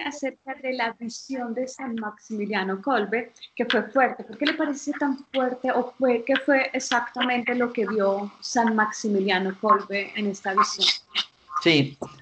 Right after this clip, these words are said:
Speaker 2: él, él, él lo cuenta, si no parecería que uno es, este, tiene esas teorías conspira-, conspiracionistas, etcétera. Miren, lo dice él, eh, no es que sea especialista en Maximiliano Kolbe, pero él mismo lo cuenta,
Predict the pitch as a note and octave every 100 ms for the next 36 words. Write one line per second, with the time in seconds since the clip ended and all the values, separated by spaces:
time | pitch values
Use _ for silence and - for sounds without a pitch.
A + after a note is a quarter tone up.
0 | - F3 F3+ - G3+ F#3 - A3+ D#3 -
1 | C#3 A2+ A2 C3+ C3+ - - _ - B2+
2 | C#3+ C#3+ C3+ C#3 B2+ C#3 C#3+ C#3 C#3+ C#3+
3 | C#3 C3+ - - - A#2 A2 - A2+ C3+
4 | C3+ B2+ C3 B2 A#2+ B2 C3 - A#2 -
5 | - - B2 - - A2+ A2 - G#2+ G2+
6 | - G2+ A#2+ B2+ B2+ - - G#2+ G#2+ -
7 | C3+ A#2+ A#2+ G#2+ - - - - C#3+ C3+
8 | C3 D#3 - D3 B2+ C3+ F#3 - - -
9 | _ - G#2+ G2+ G2 G2 F#2 F2+ - _
10 | _ _ _ G2+ C3 - A#2 - B2 -
11 | A#2 - A#2 C3 - A#2+ G#2 G#2 - G#2+
12 | A2+ A#2+ C#3+ F3+ D3 C3+ E3+ F#3 B2 G2
13 | B2 D3+ E3+ C#3+ B2 B2 F#3 A#2+ G#2+ E3+
14 | G#3+ A3